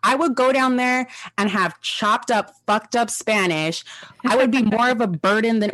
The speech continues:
who do, what am I, so, what do you want me to do, sir?" And it's interesting too, because now on the monetize,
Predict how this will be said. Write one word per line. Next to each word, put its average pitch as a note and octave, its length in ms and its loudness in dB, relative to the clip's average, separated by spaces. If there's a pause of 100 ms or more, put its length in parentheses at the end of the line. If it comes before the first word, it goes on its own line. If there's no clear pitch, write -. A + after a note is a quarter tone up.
who F4+ 180 2
do, G4 100 -2
what A#3+ 200 2
am A#4+ 80 2
I, D4 200 4
so, - 180 -2
what A3+ 120 2
do F4 60 4
you F#4 60 4
want A#3+ 180 4
me A3 280 2
to G3+ 180 -2
do, F3 180 0
sir?" - 340 -6 (480)
And B3 120 2
it's B3 160 -2
interesting B3 520 -2
too, G#3+ 300 -2
because F3+ 460 -2
now F#3 560 2
on F3 120 0
the E3+ 80 0
monetize, F3 800 -2